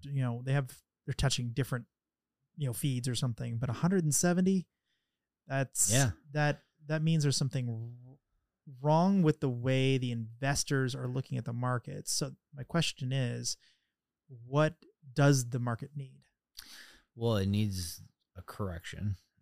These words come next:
Speaker 1: and there doesn't need to be so many
Speaker 2: <laughs>
Speaker 1: companies, and that, that's happening, thankfully,
Speaker 2: Yeah.
Speaker 1: right? Zero interest rate policy. There was just, money was too cheap, and,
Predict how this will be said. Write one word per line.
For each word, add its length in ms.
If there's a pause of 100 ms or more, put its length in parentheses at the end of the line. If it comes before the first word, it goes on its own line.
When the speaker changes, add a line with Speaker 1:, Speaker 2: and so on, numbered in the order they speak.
(160)
Speaker 1:
and 100
there 120
doesn't 320
need 140
to 100
be 80
so 200
many 340
Speaker 2:
<laughs> 40
Speaker 1:
companies, 500
and 160
that, 180
that's 220
happening, 500
thankfully, 640 (100)
Speaker 2:
Yeah. 100
Speaker 1:
right? 260
Zero 420
interest 340
rate 200
policy. 460
There 180
was 160
just, 240 (420)
money 220
was 160
too 140
cheap, 440
and, 220